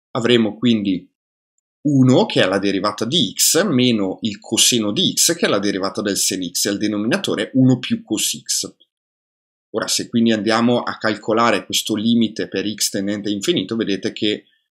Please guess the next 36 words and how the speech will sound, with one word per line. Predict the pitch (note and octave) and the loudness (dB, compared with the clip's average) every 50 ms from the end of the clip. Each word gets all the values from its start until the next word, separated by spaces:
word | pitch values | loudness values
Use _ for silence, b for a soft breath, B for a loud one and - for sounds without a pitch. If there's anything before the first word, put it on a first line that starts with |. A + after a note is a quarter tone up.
| _ _ _ _ _ _ - | _ _ _ _ _ _ -10
avremo | - G2+ A2+ A2 A2+ A2+ A2+ A2 A2+ A#2+ | -6 0 4 4 4 6 4 2 0 0
uno | D#3 F3 F3+ C#3 G#2+ | 0 0 2 2 2
meno | G#2 A2 A#2+ C3 | 2 2 2 2
il | C3 B2+ | 2 0
coseno | - - A2 - - - A2+ A#2+ A#2 | 0 -2 -2 0 0 0 2 0 2
di | A2 A2+ | 2 2
infinito, | A2 G#2 - - D3 C3+ G#2 - - C#3+ | 0 0 0 0 0 0 0 -2 -2 -4
fratto | C#3+ - F#2 - - A2 | -4 -4 -8 -6 -4 -4
uno | A2 G#2+ G#2+ G#2 | -2 -2 -2 -4
più | - G#2+ | -4 -6
il | G2+ - | -6 -4
coseno | - A2+ - - - G#2+ G#2+ | -4 -4 -4 -2 -4 -4 -4
di | F#2 G2+ | -4 -4
infinito. | G2+ G2 - - - - - - A#2+ A#2 - _ - | -4 -4 -4 -4 -4 -4 -4 -4 -6 -8 -8 _ -10
Chiaramente | - B2 A2 A2 A2 A2+ - D3 | -6 -4 -4 -2 -2 0 2 2
i, | C#3+ B2+ - - A#2+ | 0 0 0 -2 -4
i | A#2+ A#2 | -4 -4
coseni | - - C#3 A#2+ - - - A#2 A2+ B2 D#3+ | -4 -4 -2 -2 0 2 2 2 2 2 2
io | C#3+ G#2 | 2 2
non | A2 C3+ A#2+ A2 | 2 2 0 0
so | - - A2+ | 0 -4 -4
che | A2 - E3+ - | -2 -2 -4 -2
cosa | - G#2+ G2 G2+ | -2 -6 -6 -6
fanno | - - - G2 G#2+ G#2+ G#2+ G2+ | -8 -8 -8 -6 -6 -4 -4 -4
verso | F#2 F2+ F2+ - - - G#2 | -4 -4 -4 -2 -4 -4 -2
l'infinito, | G2 G2 F#2+ F#2+ - D#3 D#3+ G2+ - - B2 C#3 E3+ B B B B B B B _ _ _ _ | -4 -4 -6 -4 -4 -4 -4 -4 -4 -4 -6 -8 -8 B B B B B B B _ _ _ _
possono | - B2 B2+ - - C3 A#2+ | 0 0 0 2 2 0 0
chiaramente | A#2+ - A2+ A2 G#2 G#2 G#2+ G2+ G2 | 2 0 0 0 2 0 -2 0 0
oscillare | B2 A2+ - - - B2+ A2 G2+ F#2 F#2+ A#2 B2 | 0 2 2 2 2 4 2 2 2 4 2 2
fra | A#2+ - F#2+ G2+ | 2 2 -2 -2
meno | G#2 G2+ G2+ G2+ G#2 | -2 0 0 0 0
uno | G#2+ A#2 B2 A2+ | 2 4 4 4
e | G2+ | 2
più | - - F3 G3 | 0 -2 -2 0
uno, | C#3+ G2 F#2+ G2+ G2+ | 0 0 0 -2 -4
quindi | - G2+ G2+ G#2+ G2+ - _ | -4 -4 -4 -4 -4 -4 _